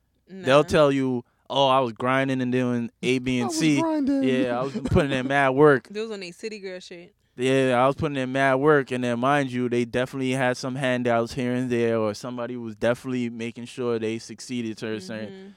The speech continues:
Speaker 1: It's like people
Speaker 3: Right.
Speaker 1: don't even be telling their, how they truly won.
Speaker 2: That's why I try to be as transparent enough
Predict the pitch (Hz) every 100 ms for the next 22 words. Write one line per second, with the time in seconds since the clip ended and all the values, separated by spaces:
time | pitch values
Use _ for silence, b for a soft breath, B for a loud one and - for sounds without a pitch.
0 | B _ - 110 107 104 131 131 131 127
1 | 120 120 113 113 120 113 110 107 104 123
2 | 113 110 104 - 131 127 117 104 110 95
3 | 104 _ _ _ _ _ _ _ - 208
4 | 220 185 190 190 180 185 180 170 - -
5 | - 180 175 _ - 185 165 170 - _
6 | _ _ _ _ _ _ 202 196 185 139